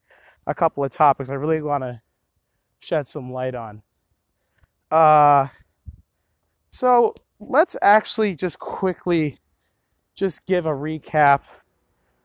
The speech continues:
on four, and then we're gonna jump right into match week five.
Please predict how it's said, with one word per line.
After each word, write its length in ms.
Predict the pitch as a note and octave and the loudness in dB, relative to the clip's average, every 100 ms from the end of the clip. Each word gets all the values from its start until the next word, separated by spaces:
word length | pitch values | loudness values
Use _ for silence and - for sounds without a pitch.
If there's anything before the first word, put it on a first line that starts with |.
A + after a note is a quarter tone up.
| _ - | _ 0
on 340 | D#3 D#3 D3 - | 2 2 -2 -2
four, 500 | D#3+ C3+ C3 B2+ C3 _ _ _ _ _ _ _ _ _ _ - | -2 -2 -4 -4 -8 _ _ _ _ _ _ _ _ _ _ -10
and 240 | D3 C3+ | -8 -6
then 340 | C#3 C3 B2+ C3 | -4 -2 -4 -6
we're 140 | D3+ | -6
gonna 180 | D3+ C#3+ | -6 -6
jump 240 | C#3 C3 | -8 -8
right 180 | C#3 C#3+ | -8 -8
into 320 | D3 - E3 - | -10 -14 -16 -14
match 340 | D#3 D3 D3 | -6 -6 -6
week 100 | - | -12
five. 560 | - - D#3+ D3 D3 C#3+ | -14 -2 0 0 -2 -6